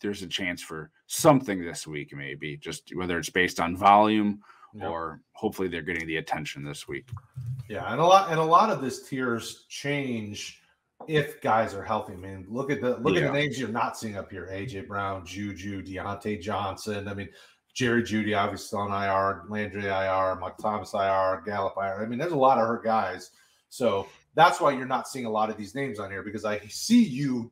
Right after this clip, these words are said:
Speaker 2: in the comments going, "Well, why isn't so-and-so on here?" Well, if he's healthy, that dynamic changes. That's
Speaker 1: Yeah.
Speaker 2: why you gotta come back Sunday mornings and have the conversation with us in the, in the, in the Boomer Bust videos that we, that we do live stream. Uh, so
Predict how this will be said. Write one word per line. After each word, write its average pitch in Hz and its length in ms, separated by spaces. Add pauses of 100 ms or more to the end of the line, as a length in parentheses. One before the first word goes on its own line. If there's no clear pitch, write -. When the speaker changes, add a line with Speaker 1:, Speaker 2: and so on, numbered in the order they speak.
(100)
Speaker 2:
in 202 140
the 185 100
comments 143 440
going, 117 240
"Well, 214 340
why 196 180
isn't 165 200
so-and-so 160 440
on 104 120
here?" 92 180
Well, 143 400
if - 80
he's 185 180
healthy, 196 400
that 131 300
dynamic 120 500
changes. 107 640 (280)
That's 151 200
Speaker 1:
Yeah. 165 60
Speaker 2:
why 147 100
you 135 120
gotta 127 180
come 123 180
back 117 180
Sunday 110 280
mornings 123 420
and 104 100
have 104 160
the 104 80
conversation 107 600
with 92 140
us 101 220
in 95 160
the, 90 260 (340)
in 98 80
the, 90 300
in 104 120
the 92 100
Boomer 107 260
Bust 120 480 (280)
videos 95 440
that 95 140
we, 90 260
that 95 120
we 92 120
do 95 200
live 131 280
stream. - 240 (720)
Uh, 85 340
so 123 560